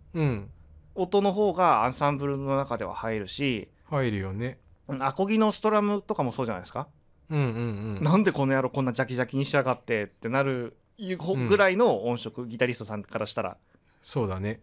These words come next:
Speaker 2: の方が
Speaker 1: プレイヤー怒りそうな感じなシャカシャカ感にしていうやつがストラムだとすごく映えるというか。
Speaker 2: オケ中で聴いた時には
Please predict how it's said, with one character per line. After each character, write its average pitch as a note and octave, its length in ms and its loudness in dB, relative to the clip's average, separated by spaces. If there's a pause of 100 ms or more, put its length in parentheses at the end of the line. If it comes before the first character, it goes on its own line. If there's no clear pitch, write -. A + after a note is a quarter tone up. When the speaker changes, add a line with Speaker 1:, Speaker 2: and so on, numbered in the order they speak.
Speaker 2:
の F3 140 2
方 F#3 60 6
が - 0 -
Speaker 1:
プ - 0 -
レ A3 60 8
イ - 20 10
ヤ F#3 80 8
ー G#3+ 160 6
怒 B2+ 60 6
り F#3 60 2
そ G3 120 0
う - 20 4
な C#3 80 6
感 A#2+ 200 2
じ A2+ 120 -4
な A2 220 0
シ - 80 -4
ャ D3 40 2
カ D3 120 2
シ D3 40 2
ャ D3 60 6
カ D3 140 -2
感 A#2+ 240 2
に G#2+ 100 -4
し - 60 -10
て A2+ 260 -2 (420)
い A#2 60 -4
う A#2 120 0
や A2+ 120 2
つ D3+ 160 -6
が D3+ 360 2
ス - 140 -14
ト C#3+ 80 0
ラ A#2+ 120 6
ム A#2+ 100 2
だ A#2 120 4
と G2+ 120 -6
す - 140 -6
ご A#2 80 -2
く G#2 100 -2
映 G#2 280 0
え G2 40 -4
る F2+ 100 -8
と F#2+ 100 -16
い F#2 160 -12
う F#2 40 -18
か。 - 180 -18 (180)
Speaker 2:
オ D#3 80 -2
ケ E3 140 2
中 D#3 240 2
で D3 80 2
聴 C#3 120 -6
い C#3 40 -4
た C#3+ 100 -2
時 C3+ 200 -8
に G#2 100 -4
は F2 240 -6